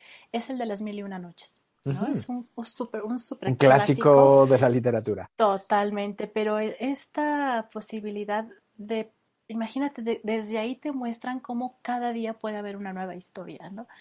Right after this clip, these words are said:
Speaker 1: Y es lo que a mí me gustó mucho, ¿no? El cómo se van generando las historias, cómo le van contando a la protagonista diario un, un, una, un cuento diferente, ¿no?
Speaker 2: Hmm.
Speaker 1: Y, bueno, es la verdad algo que a mí me resultó muy, muy lindo.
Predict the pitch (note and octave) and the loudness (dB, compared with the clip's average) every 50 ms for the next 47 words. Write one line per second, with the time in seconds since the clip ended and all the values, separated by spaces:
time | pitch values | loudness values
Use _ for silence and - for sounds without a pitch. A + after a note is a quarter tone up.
0 | - - - - _ _ - A#3 A#3 A#3 B3 A#3+ - C4+ C4 C4+ G#3+ G3 G3 G#3+ | -20 -20 -20 -20 _ _ -6 -4 -4 -2 -2 -2 -2 -4 -4 -4 -6 -8 -8 -6
1 | A3 A3+ A3+ A3 G#3 G#3 G3+ - - G3+ G3+ G3+ G#3 G#3 G#3 - F#3+ F3+ F#3 G3+ | -4 -4 -4 -6 -6 -10 -12 -12 -14 -12 -12 -10 -12 -12 -14 -14 -14 -12 -12 -10
2 | A3 A3 G#3 G3+ F#3+ F#3+ - _ _ _ - - C4+ C4 C4+ C#4 D4 D#4 D4+ - | -10 -10 -10 -10 -12 -12 -14 _ _ _ -10 -4 -2 0 0 0 0 -2 -4 -8
3 | - G#3+ G#3 G#3+ A3+ A3+ - - A#3 G#3+ G3+ G3 G3+ G#3 A3 A3+ A3+ G#3+ F#3+ F#3 | -10 -8 -6 -6 -6 -6 -8 -10 -10 -10 -10 -8 -8 -8 -8 -8 -8 -8 -10 -12
4 | - F#3 F3+ _ - F#3+ G3 G3+ G3+ G#3+ A3 A3 A3 A3+ A3 _ _ - - - | -14 -18 -20 _ -14 -14 -12 -12 -10 -10 -10 -10 -10 -10 -12 _ _ -20 -20 -20
5 | - - _ _ - - A#3 A#3 A#3+ A#3 A3+ G#3+ G#3 A3 A#3 A3+ A#3 A3+ G#3+ G#3+ | -20 -20 _ _ -14 -10 -6 -6 -4 -4 -4 -4 -4 -6 -6 -6 -6 -6 -8 -8
6 | G#3 G3+ - G3 G3 G#3 G#3+ G#3+ G3+ G3+ F#3+ F#3+ E3 - - F3+ F3 F3 F#3 F#3 | -8 -8 -8 -8 -6 -6 -6 -6 -6 -8 -8 -10 -12 -14 -12 -12 -12 -12 -12 -12
7 | F#3 - - G3+ G3 G3+ G3 F#3+ G3 G3 G3+ G3 F#3+ F#3+ F#3 - _ - G#3+ G#3 | -14 -12 -12 -12 -8 -8 -6 -6 -6 -6 -6 -8 -8 -8 -10 -10 _ -14 -14 -12
8 | G3+ G#3 G#3 G3+ _ - A3 A3 G#3 G#3+ G#3+ G#3+ G3+ G3 F#3+ F#3 G3 G3+ G#3 G#3 | -12 -12 -14 -14 _ -12 -10 -10 -8 -8 -8 -8 -10 -10 -12 -14 -12 -12 -10 -8
9 | G3+ G3+ G3 G3 F#3 F#3 - - _ - G3+ A3+ A3 - G#3 G#3+ G#3+ - G#3 G3 | -8 -8 -8 -8 -8 -10 -12 -12 _ -10 -10 -8 -6 -6 -6 -6 -6 -8 -8 -10
10 | F#3 - F#3 F3+ F#3 F#3+ G3 G3+ - G#3 G3 F3+ F3 F3+ G#3 B3+ - _ _ _ | -10 -10 -10 -8 -8 -8 -10 -12 -12 -12 -12 -12 -12 -12 -14 -14 -16 _ _ _
11 | - - C#3+ C3 B2 A2+ G#2+ - - G3 F#3+ F#3 F#3+ F#3+ F#3 F3+ F#3 - F3+ F#3+ | -8 -4 -4 -2 -4 -4 -8 -8 -10 -10 -10 -8 -10 -12 -12 -14 -12 -12 -14 -12
12 | - G#3 G3+ G3+ - - - - A3 G#3 G3+ F3+ E3 E3 E3+ G3 G3+ G3+ G3 F#3+ | -12 -12 -14 -14 -14 -16 -18 -12 -8 -8 -6 -6 -4 -6 -4 -4 -4 -6 -6 -6
13 | F#3+ F#3 - - E3 D#3 E3 F3+ F#3 F3+ F3+ G3 G#3 G3 F#3 G3 - F3+ - G3 | -10 -10 -10 -12 -12 -10 -10 -10 -10 -8 -8 -6 -6 -6 -6 -8 -10 -10 -8 -8
14 | F#3 G3 G3 G3+ G#3 G#3+ G#3+ G#3 G3+ G#3 G3+ G3+ G3 G3+ G3+ G3+ G3 G3 F#3+ G3+ | -8 -6 -6 -6 -6 -6 -6 -8 -8 -8 -10 -10 -10 -10 -10 -10 -10 -10 -8 -8
15 | G#3+ G#3 A3 C#4 | -8 -10 -10 -12